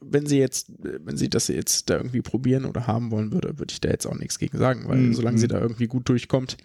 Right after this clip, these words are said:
Speaker 1: ne? Aber
Speaker 2: Als
Speaker 1: ja.
Speaker 2: treue G-M-P-Hörerin nehme ich mal davon, gehe ich mal davon aus, dass sie davon Abstand nimmt. Von, finde ich sehr gut.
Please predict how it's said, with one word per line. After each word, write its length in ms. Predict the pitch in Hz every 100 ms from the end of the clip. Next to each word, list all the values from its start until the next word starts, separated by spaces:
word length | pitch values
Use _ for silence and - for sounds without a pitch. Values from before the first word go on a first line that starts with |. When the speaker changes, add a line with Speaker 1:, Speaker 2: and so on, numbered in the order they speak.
| - - - _ -
Speaker 1:
ne? 240 | 127 151 _ _ _ _
Aber 360 | 220 202 - 120 - - -
Speaker 2:
Als 220 | 104 98
Speaker 1:
ja. 80 | 127
Speaker 2:
treue 320 | 117 113 110
G-M-P-Hörerin 960 | 110 110 113 120 117 110 110 107 110 110
nehme 180 | 107
ich 60 | 110
mal 140 | 107
davon, 360 | 101 95 104 101
gehe 120 | 104
ich 80 | 107
mal 100 | 104
davon 240 | 95 101
aus, 220 | 90 95 -
dass 160 | 95
sie 100 | 95
davon 280 | 82 85 92
Abstand 380 | 87 - 80 58
nimmt. 220 | 78 82
Von, 380 | - - - 113
finde 300 | - - 92
ich 60 |
sehr 280 | - - 107
gut. 200 | 87 101